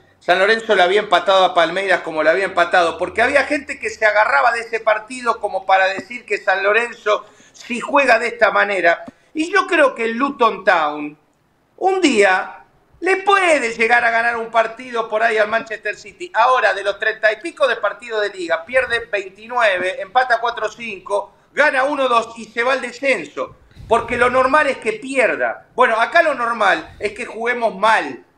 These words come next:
es que haya rendimientos muy bajos, es que haya jugadores que ya estén al límite del gol en su relación con, con la gente, y que ya desee verlos más con la camiseta de San Lorenzo, y que lamentablemente tienen que ver, para mí,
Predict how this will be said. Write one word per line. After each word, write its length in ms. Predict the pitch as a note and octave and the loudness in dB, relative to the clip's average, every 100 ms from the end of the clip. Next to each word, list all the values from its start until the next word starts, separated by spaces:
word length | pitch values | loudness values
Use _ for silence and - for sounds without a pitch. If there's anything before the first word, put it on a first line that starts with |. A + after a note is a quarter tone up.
| _ _ _ _ _ | _ _ _ _ _
es 140 | G#3 A3 | -2 0
que 120 | A3+ | 0
haya 200 | A#3 A3 | 2 0
rendimientos 680 | G#3 F3+ F#3+ G#3+ G#3+ G#3 F3+ | -2 -6 -4 -4 -2 0 0
muy 180 | F#3+ F#3 | 2 2
bajos, 680 | A3 G3+ - C3 B2+ - _ _ | 4 2 0 -4 -6 -8 _ _
es 140 | - F#3 - - | -4 -4 -4 0
que 80 | |
haya 220 | B3+ A3+ G#3+ | 0 2 -2
jugadores 460 | G#3 G#3 A#3+ A3+ | 2 2 2 -2
que 80 | G#3+ | 0
ya 40 | G#3 | -2
estén 480 | - G#3+ A3+ - _ _ _ _ - | 0 -2 -2 -6 _ _ _ _ -2
al 180 | F3+ G3 | -2 -2
límite 420 | A#3+ A#3 A3 G3 | -6 -10 -6 -4
del 160 | F3+ F3 | -2 -4
gol 240 | D#3 D3+ | -2 -4
en 60 | - | -6
su 120 | F3 | -6
relación 460 | E3+ E3+ D#3+ G3+ G3 | -2 0 0 -2 -4
con, 120 | F3+ _ _ | -6 _ _
con 120 | E3+ | -2
la 100 | D#3+ | -2
gente, 320 | D#3 F3 C3+ _ _ _ _ _ _ - B2+ - _ _ _ - | -2 -6 -6 _ _ _ _ _ _ -12 -12 -12 _ _ _ -10
y 160 | F#3+ | -6
que 240 | F#3+ G3+ G#3 | 2 2 2
ya 200 | B3+ B3+ | 2 2
desee 360 | - - C4+ B3+ | 0 -2 0 2
verlos 320 | B3+ B3+ A3+ G#3+ | 2 2 0 2
más 180 | A#3 | 0
con 140 | - F3 | 0 -2
la 120 | D#3 | 0
camiseta 460 | D#3+ D#3+ D#3 F#3 E3+ | -2 -4 -8 -4 -4
de 80 | |
San 160 | - E3+ | -4 -6
Lorenzo, 500 | F3 F3 D3+ E3 D3+ - - | -6 -10 -12 -14 -14 -18 -14
y 120 | F#3+ | -8
que 120 | B3 | -2
lamentablemente 840 | A#3 B3 A#3+ G#3 G3+ C4+ C4 - G3+ | 0 0 2 2 2 -2 -6 -2 -4
tienen 320 | A3+ A#3 A3 | -2 -8 -4
que 120 | G#3 | 0
ver, 260 | G#3 F#3 D#3 | 2 2 2
para 240 | F3 F#3+ | 2 2
mí, 340 | G3 F#3 F3+ | 0 -8 -10